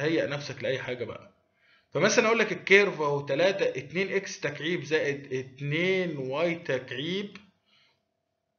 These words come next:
بيساوي تسعة إكس واي. Find the slope of the tangent line عند البوينت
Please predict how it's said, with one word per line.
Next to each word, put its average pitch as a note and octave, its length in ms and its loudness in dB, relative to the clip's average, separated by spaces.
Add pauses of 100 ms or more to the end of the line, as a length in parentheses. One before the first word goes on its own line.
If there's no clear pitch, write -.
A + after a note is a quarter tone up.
بيساوي D3 460 6
تسعة E3+ 340 -2
إكس E3+ 220 -6
واي. A#2 340 -2
Find F#3 580 0
the C#3+ 120 -2
slope F3 480 -2
of D3 200 -6
the C3+ 60 -10
tangent C#3+ 580 -4
line A2+ 340 -4 (520)
عند B2 220 -4
البوينت D3+ 680 -4